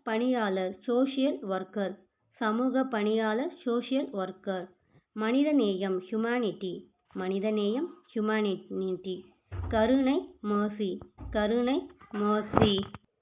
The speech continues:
உறுப்பு மாற்று அறுவை சிகிச்சை, டிரான்ஸ்பிளான்டேஷன். உறுப்பு மாற்று அறுவை சிகிச்சை, டிரான்ஸ்பிளான்டேஷன். நோபல் பரிசு, நோபல் பிரைஸ். நோபல் பரிசு,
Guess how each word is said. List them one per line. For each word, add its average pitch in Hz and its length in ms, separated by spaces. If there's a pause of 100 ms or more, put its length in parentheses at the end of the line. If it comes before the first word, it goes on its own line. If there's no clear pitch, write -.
(1300)
உறுப்பு 311 460
மாற்று 254 540
அறுவை 226 520
சிகிச்சை, 190 680 (160)
டிரான்ஸ்பிளான்டேஷன். 226 960
உறுப்பு 226 400
மாற்று 233 400
அறுவை 208 440
சிகிச்சை, 220 600
டிரான்ஸ்பிளான்டேஷன். 220 920 (460)
நோபல் 269 460
பரிசு, 202 480 (560)
நோபல் 240 480
பிரைஸ். 185 400
நோபல் 220 460
பரிசு, 226 400